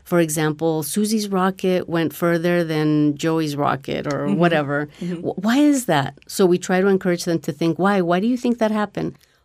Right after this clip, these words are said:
Speaker 1: "Oh, I think it's because mine's too heavy. Maybe I put too much Play-Doh on it." Or, or, you know, "Maybe it's the angle that I have it set
Speaker 2: Mm-hmm.
Speaker 1: at that will make it go higher or further." So they have a lot of fun with it. Uh, we bring out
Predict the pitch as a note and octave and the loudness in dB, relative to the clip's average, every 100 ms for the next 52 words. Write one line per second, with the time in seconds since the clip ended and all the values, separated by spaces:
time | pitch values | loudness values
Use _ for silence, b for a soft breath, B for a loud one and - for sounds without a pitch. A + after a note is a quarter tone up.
0 | - A#3 B3 A#3 G#3+ A#3 A#3+ - G3 F#3+ | -4 0 2 2 2 0 -2 -4 -4 0
1 | F3+ F3 F#3 - G3+ F3+ F#3 F3+ F3+ E3 | 2 2 2 -2 -2 0 0 2 4 4
2 | F3+ F#3 F#3+ F#3 F#3 E3+ - - F3 F3+ | 2 0 -2 -2 -2 -2 -4 -6 -2 0
3 | E3+ D#3+ D3+ D3 - - _ _ _ _ | 0 -2 0 -2 -4 -14 _ _ _ _
4 | - F3 E3+ D#3+ D#3+ D#3 D3+ C#3+ - E3+ | -2 0 2 0 0 0 0 -2 -4 -2
5 | E3+ F3+ E3+ F3 F3+ G#3 G3 F3+ F3+ - | 0 2 4 4 4 2 0 2 0 2
6 | F3+ G3 F#3 E3+ D3+ D#3 C#3+ C#3 _ _ | 4 4 4 2 0 -2 -4 -6 _ _
7 | _ E3 D#3+ E3 D#3+ - - E3+ D#3+ D3+ | _ -4 -2 -2 -4 -4 -2 0 2 2
8 | D3 - - b b b - E3+ E3+ E3+ | 0 -4 -12 b b b 4 6 6 4
9 | D3+ F3 E3+ C#3 D#3+ E3 D#3+ D3+ - D#3 | 2 0 0 0 -2 0 0 -2 -2 -2
10 | D3 C#3+ C#3+ C#3 - F3 D#3+ F3 E3+ E3 | 0 -2 -2 -4 0 0 0 -2 -2 -2
11 | D3+ D3+ C#3+ D3 D3+ D3 C#3 A#2 _ B | -2 -4 -4 -2 -2 -2 -6 -10 _ B
12 | B B B - D#3+ D#3+ F3 F3 F#3 F3+ | B B B -2 0 2 0 2 2 2
13 | D#3+ | 0